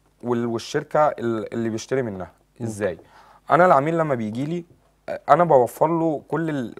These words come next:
Speaker 1: يعني بوفر له كل الحلول الممكنة ال-، السهلة اللي تسهل ليه عملية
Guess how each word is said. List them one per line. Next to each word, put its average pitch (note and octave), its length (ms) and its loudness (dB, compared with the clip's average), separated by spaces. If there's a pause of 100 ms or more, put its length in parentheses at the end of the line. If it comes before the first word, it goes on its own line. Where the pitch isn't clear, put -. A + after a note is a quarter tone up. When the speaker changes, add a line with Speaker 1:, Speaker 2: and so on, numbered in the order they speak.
(180)
Speaker 1:
يعني F#2 600 -8
بوفر A2+ 460 4
له D#3+ 160 0
كل D#3+ 220 -2
الحلول D3 440 0
الممكنة B2 640 0
ال-، A2+ 540 -4
السهلة F3 640 6
اللي A#2 240 -2
تسهل D3+ 460 -2
ليه C#3 100 0
عملية A#2 360 0